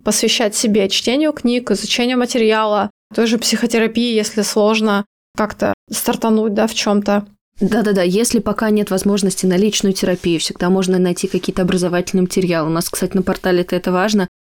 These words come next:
Speaker 2: есть и детские психологи, семейные психологи. Мы регулярно делаем контент для мам.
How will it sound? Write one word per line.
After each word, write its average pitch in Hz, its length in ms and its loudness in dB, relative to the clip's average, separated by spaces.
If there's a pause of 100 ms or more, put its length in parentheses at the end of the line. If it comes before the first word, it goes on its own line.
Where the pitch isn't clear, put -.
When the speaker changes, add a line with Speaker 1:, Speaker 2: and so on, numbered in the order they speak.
Speaker 2:
есть 196 400 -2
и 185 80 0
детские 202 380 0
психологи, 170 520 0
семейные 170 400 0
психологи. 170 440 -2
Мы 165 100 2
регулярно 170 480 2
делаем 170 400 0
контент 170 480 -2
для 165 160 2
мам. 156 380 0